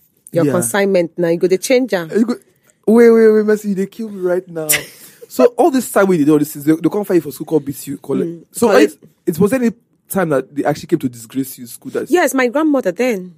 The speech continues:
Speaker 1: She came to the school to disgrace me and my friends.
Speaker 2: With the trousers and everything you wear. As far you went that street, you be bad.
Speaker 1: Eh, she come, they flog us for school. Eh. That time, there is this our headmaster. Oh my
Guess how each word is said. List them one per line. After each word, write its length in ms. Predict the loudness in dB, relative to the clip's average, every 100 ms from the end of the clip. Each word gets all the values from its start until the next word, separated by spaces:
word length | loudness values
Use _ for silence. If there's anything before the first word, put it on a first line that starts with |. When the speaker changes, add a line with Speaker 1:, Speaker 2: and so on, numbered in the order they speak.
| _
Speaker 1:
She 160 | -16 -4
came 160 | -4
to 80 | -2
the 80 | -6
school 240 | -4 -6
to 100 | -6
disgrace 460 | -10 -14 -2 -2 -2
me 80 | -6
and 80 | -8
my 140 | -12
friends. 500 | -16 -18 -16 -18 -20 _ _
Speaker 2:
With 140 | -2 -2
the 60 |
trousers 300 | -2 0 0
and 140 | 2 0
everything 280 | -2 -6 -10
you 100 | -10
wear. 180 | -16 -20 _ _ _ _ _ _ _ _ _ _ _ -14
As 120 | -10
far 100 | -2
you 100 | 0 2
went 200 | 0 -2
that 120 | -8
street, 360 | -8 -12 -14
you 60 | -18
be 60 | -10
bad. 280 | -10 -8 -6
Speaker 1:
Eh, 380 | -4 -4 -6 -10
she 160 | -18 -20 _
come, 320 | -4 -2 -4
they 160 | -2 -2
flog 340 | -2 -2 2 0
us 120 | -2
for 100 | -8
school. 340 | -8 -4 -2
Eh. 140 | 0 -4 _ _ _ _
That 160 | -12 -10
time, 200 | -6 -2
there 120 | 0
is 80 | -2
this 340 | -4 -8 -8
our 360 | -4 -4 -6 -14 _ _ _ _
headmaster. 680 | -10 -8 -8 -10 -12 -14 -18 _
Oh 200 | -10 -10
my 260 | -10 -20